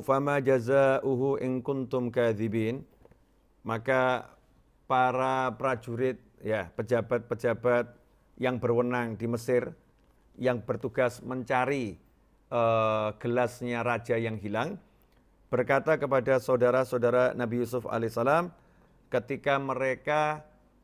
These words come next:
eh, tidak mau dibayar itu ya, "Eh, serahkan gelasnya, kami ganti dengan gandum sebanyak yang bisa dimuat seekor onta." Mereka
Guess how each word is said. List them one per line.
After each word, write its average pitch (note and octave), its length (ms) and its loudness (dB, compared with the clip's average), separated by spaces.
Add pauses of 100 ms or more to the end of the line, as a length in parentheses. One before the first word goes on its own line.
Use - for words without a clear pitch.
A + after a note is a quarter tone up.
eh, B2 220 -2 (100)
tidak C#3 480 -2
mau C#3+ 720 -2 (720)
dibayar C3+ 1500 -2
itu F2 260 -10
ya, A#2 60 -8 (640)
"Eh, A#2+ 140 -2
serahkan B2 500 -4
gelasnya, A#2+ 560 -4
kami C3+ 240 -4
ganti C3+ 720 -6
dengan C3 400 -6
gandum B2+ 560 -4 (400)
sebanyak C3+ 800 0
yang B2+ 160 -6
bisa B2 240 -2
dimuat A#2+ 460 -6
seekor A#2 340 -4
onta." G#2+ 400 -4 (380)
Mereka A#2 240 -2